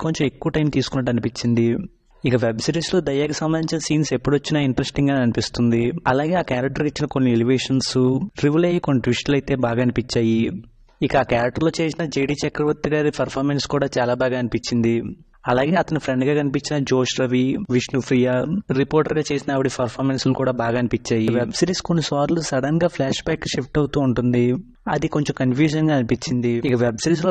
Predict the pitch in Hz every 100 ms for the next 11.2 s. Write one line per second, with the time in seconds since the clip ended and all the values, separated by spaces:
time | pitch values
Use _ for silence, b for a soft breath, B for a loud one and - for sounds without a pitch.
0 | 156 131 131 160 - - 170 156 127 127
1 | 143 131 127 123 127 123 123 117 190 170
2 | 165 143 123 - 160 151 156 151 - 156
3 | - 135 135 147 143 147 143 139 131 -
4 | 139 139 139 - - 156 175 175 180 175
5 | 170 175 127 120 - 139 139 139 - 120
6 | 127 123 123 131 165 185 175 151 160 170
7 | 170 170 170 156 147 - 160 156 156 147
8 | 139 143 165 160 147 160 156 143 156 151
9 | 147 151 147 - 131 143 160 165 135 175
10 | 147 143 135 131 151 139 139 123 - -
11 | 113